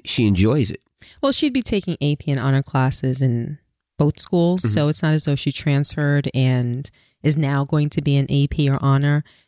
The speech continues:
Speaker 2: That is what her curriculum was, and that's what her grades dictated, so that's what her situation was going to be. It's just that in this school, they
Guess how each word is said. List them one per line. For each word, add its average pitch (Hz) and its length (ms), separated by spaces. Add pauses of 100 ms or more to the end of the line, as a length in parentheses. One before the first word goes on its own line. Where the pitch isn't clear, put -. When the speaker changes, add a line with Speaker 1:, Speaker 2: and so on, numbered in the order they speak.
(140)
Speaker 2:
That 151 200
is 151 160
what 147 220
her 151 140
curriculum 156 500
was, 160 320
and 135 160
that's 135 220
what 135 100
her 139 140
grades 135 340
dictated, 147 560
so 139 160
that's - 380
what 135 260 (460)
her 160 120
situation 151 540
was 139 140
going 135 240 (100)
to 131 60
be. 139 340 (340)
It's - 200
just - 320
that 143 320
in 135 240
this 175 180
school, - 760 (1300)
they 170 800